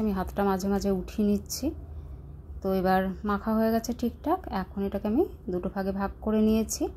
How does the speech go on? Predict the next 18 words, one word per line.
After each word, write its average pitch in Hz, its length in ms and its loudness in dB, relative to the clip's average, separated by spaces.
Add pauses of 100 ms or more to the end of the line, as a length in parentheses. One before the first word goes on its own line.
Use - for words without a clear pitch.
(680)
তারপর 185 320 0
এটা 196 200 0
থেকে 247 160 2 (160)
ছোট 190 140 2 (120)
ছোট 208 140 -2 (400)
লেচি 180 340 2
করে 165 240 0
নেব। 160 120 -2 (920)
আমি 208 140 4 (100)
এখানে 240 240 2 (440)
গোল 185 180 4
গোল 202 180 2 (120)
শেপ 208 160 0 (120)
দেব, 202 120 0 (640)
আপনারা 226 320 0 (100)
আপনাদের 233 340 2 (220)
পছন্দ 180 340 2 (120)
মতো 208 220 -2